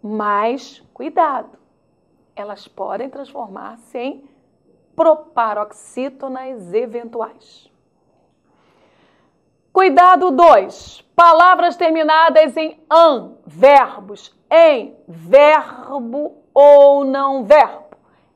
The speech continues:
Em é N, nome. Ens, verbo ou não verbo. Apresentam ditongo decrescente nasal, também chamado de ditongo fonético, porque você só encontra o ditongo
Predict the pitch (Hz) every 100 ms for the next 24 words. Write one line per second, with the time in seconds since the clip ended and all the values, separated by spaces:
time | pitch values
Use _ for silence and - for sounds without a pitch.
0 | _ - 311 330 302 226 - _ - 254
1 | 269 302 302 220 208 - _ 190 185 220
2 | 285 302 226 202 254 _ _ _ - 311
3 | 330 269 214 - - 170 226 277 269 254
4 | 277 - - 262 269 277 277 277 262 277
5 | 247 277 226 180 _ _ _ _ _ _
6 | 214 214 214 190 185 160 226 302 339 311
7 | 320 247 294 - 247 247 247 240 240 196
8 | 202 196 202 196 - 285 320 339 330 311
9 | 311 240 254 214 - _ _ _ _ 539
10 | 480 294 269 269 262 220 196 214 254 262
11 | 240 240 208 233 226 247 254 247 - 240
12 | 226 269 269 - 214 214 185 _ _ -
13 | 220 254 226 233 233 226 - _ 294 294
14 | 320 349 339 - 269 269 311 359 269 247
15 | 247 240 226 - 220 262 302 311